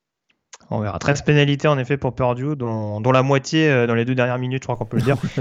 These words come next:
Speaker 1: Euh, m-, m-, même après le touchdown de Syracuse, je crois qu'il y a une double pénalité pour Purdue, ce qui a fait que le, le kicker de,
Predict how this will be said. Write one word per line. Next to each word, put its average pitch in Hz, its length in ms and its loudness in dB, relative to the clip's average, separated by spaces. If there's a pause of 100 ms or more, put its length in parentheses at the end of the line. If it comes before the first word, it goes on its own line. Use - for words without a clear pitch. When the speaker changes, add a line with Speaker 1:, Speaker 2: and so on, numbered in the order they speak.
Speaker 1:
Euh, 139 40 6
m-, 160 200 0
m-, 170 160 4
même 185 220 2
après 175 180 2
le 160 60 2
touchdown 165 360 0
de 165 120 -2
Syracuse, 147 420 -4
je 196 60 -8
crois 151 120 -2
qu'il 135 140 0
y 127 40 0
a 127 40 -2
une 131 60 -2
double 180 340 2
pénalité 160 440 2
pour 160 180 -2
Purdue, 147 380 2
ce 175 40 -2
qui - 100 0
a 123 40 4
fait 165 160 0
que - 100 -4
le, 120 220 2
le 117 180 2
kicker 160 560 2
de, 107 1040 2